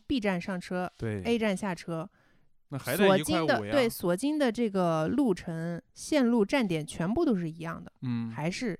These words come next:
Speaker 1: 一块五，
Speaker 2: 对。
Speaker 1: 对吧？哎，再说这个三乘以七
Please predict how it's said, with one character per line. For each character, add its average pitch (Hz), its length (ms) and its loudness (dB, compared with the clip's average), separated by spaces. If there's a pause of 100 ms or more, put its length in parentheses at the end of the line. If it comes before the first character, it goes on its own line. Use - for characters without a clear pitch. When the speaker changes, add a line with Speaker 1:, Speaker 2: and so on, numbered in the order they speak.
Speaker 1:
一 170 100 -6
块 175 200 -4
五， 156 220 -8 (160)
Speaker 2:
对。 123 120 -2
Speaker 1:
对 - 20 0
吧？ 139 220 -4 (540)
哎， 156 300 -6 (640)
再 214 140 4
说 190 300 0 (160)
这 190 120 -4
个 175 560 0 (100)
三 269 220 2
乘 240 160 4
以 233 80 4
七 269 360 -4